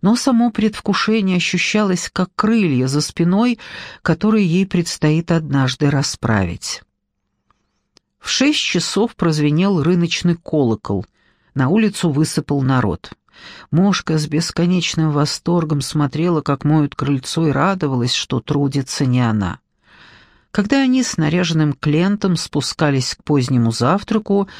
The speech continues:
Мошку наполняло чувство, что лучшего места для жизни нельзя и желать. Сегодня Бокерби был на редкость сдержан, из чего Мошка заключила, что прошлым вечером он был пьян. "Припоминаю", — говорил он, едва гости уселись за стол.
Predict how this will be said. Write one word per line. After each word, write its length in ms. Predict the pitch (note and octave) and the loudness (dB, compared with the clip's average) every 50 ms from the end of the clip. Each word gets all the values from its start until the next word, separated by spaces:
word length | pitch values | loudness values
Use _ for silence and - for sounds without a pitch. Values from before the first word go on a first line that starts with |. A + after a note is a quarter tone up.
| - - - - - - | -20 -18 -18 -16 -4 0
Мошку 360 | D3+ F3+ G3+ G#3 - - G3+ | 2 2 4 2 2 0 0
наполняло 600 | F#3 F3 - - C#3 D3 D3 D3 E3+ F3 E3+ D#3 | 2 2 0 0 0 0 2 2 2 2 2 0
чувство, 460 | C#3+ - F3+ F#3 F#3 - - - D3 C#3 | 0 -2 -2 -2 -2 -2 -2 -2 -2 -2
что 200 | - - D3 C#3+ | 0 0 0 0
лучшего 380 | D#3+ G3 F#3+ - - E3 D#3 | 2 0 0 0 0 0 0
места 440 | D3 D3 D#3+ F3+ F3+ - - - E3+ | 2 2 2 0 0 0 -2 -2 -2
для 240 | D3+ C#3+ D3 D3 C#3+ | 0 2 2 2 2
жизни 400 | C#3 E3 G3 F3+ E3 E3+ F3 E3+ | 2 2 2 2 2 2 0 2
нельзя 380 | D#3+ E3 D#3 D3 C#3+ E3 F#3+ G3 | 2 2 0 0 0 2 2 2
и 60 | F#3+ | 2
желать. 600 | E3 E3+ G3 G#3 A3+ F#3+ C3 - - - - - _ _ _ _ - - _ _ _ _ _ _ | 2 0 0 0 0 0 -2 -4 -8 -12 -14 -16 _ _ _ _ -20 -20 _ _ _ _ _ _
Сегодня 540 | - - - F#3 G3 B3+ C#4 A#3 A3+ G#3+ F#3 | -6 -2 2 2 4 4 2 2 2 2 2
Бокерби 640 | D3 D3+ F3+ G#3 A3 G#3+ - G3+ F#3 F3 E3+ F3+ | 2 4 2 2 2 2 2 2 2 2 2 2
был 220 | E3 D#3 E3+ E3 E3 | 2 4 2 2 2
на 180 | E3 E3 E3 | 2 2 2
редкость 580 | E3 F#3 G3+ G3+ - - A3 A3 G#3 - - - | 2 0 0 -2 -2 0 0 0 0 -2 -4 -6
сдержан, 580 | F3 G3 A#3 A#3 G3+ C3 B2 C#3 C3+ C#3 C#3 - _ _ _ _ _ | -2 0 2 2 2 0 0 0 0 -2 -2 -4 _ _ _ _ _
из 120 | - D#3 D3+ | -4 -4 -4
чего 280 | - - E3 D#3+ E3 | -2 -2 0 0 2
Мошка 360 | E3 D#3 C3+ B2 - - C#3+ C3 | 2 2 0 0 -2 -2 -2 -2
заключила, 580 | D3+ C#3+ - D3+ D3+ C#3+ - - A3 A#3 A#3+ | 0 0 0 0 0 0 0 0 0 0 0
что 240 | G#3+ - - F3 C#3 | -2 -2 -2 -2 -2
прошлым 520 | - D3+ D#3+ D#3 - - - D3+ C#3+ C#3 | 0 0 0 0 0 0 0 0 0 2
вечером 520 | C#3 D#3 E3+ F#3+ - - G#3+ G#3+ A3 G#3+ G#3+ | 2 2 0 0 0 -2 0 0 0 0 0
он 220 | - C#3 B2 B2 B2 | 0 2 2 2 2
был 180 | C#3+ D3+ D3 | 0 0 -2
пьян. 480 | - - C3 B2 A#2 G2+ F#2 D#2+ - - _ _ _ _ _ _ _ _ _ _ _ _ _ _ _ _ _ _ _ _ _ _ _ _ _ | -4 -4 -2 0 0 0 0 -2 -6 -8 _ _ _ _ _ _ _ _ _ _ _ _ _ _ _ _ _ _ _ _ _ _ _ _ _
"Припоминаю", — 1200 | F#3 F3+ F#3+ F#3+ F#3 - _ - G3 F#3+ F#3+ G#3 G3+ F#3+ F#3 F3+ E3 D3+ C#3 C3 C3+ C#3 C#3+ D3 C#3+ | 0 2 2 2 2 0 _ 0 2 2 4 4 2 2 2 2 2 0 0 0 0 0 0 0 0
говорил 400 | D#3 D#3 D#3 D#3 D#3 D3+ D3 D#3 | 0 0 0 0 0 0 0 0
он, 140 | E3 E3 D#3 | 0 0 0
едва 320 | D#3 D3+ C#3+ C#3+ C#3+ C#3+ | 0 0 0 0 0 0
гости 380 | C#3+ D3 D#3 D3+ - - - D3+ | 0 0 0 0 -2 -2 -2 -2
уселись 460 | C#3+ - - - D3 C#3+ C#3+ C3+ C3 | -2 0 0 0 0 2 2 2 2
за 140 | C#3 D3+ C#3 | 0 0 0
стол. 500 | - - - - B2+ G#2 F#2+ F#2+ - | -2 -4 -4 -2 -2 0 0 -2 -4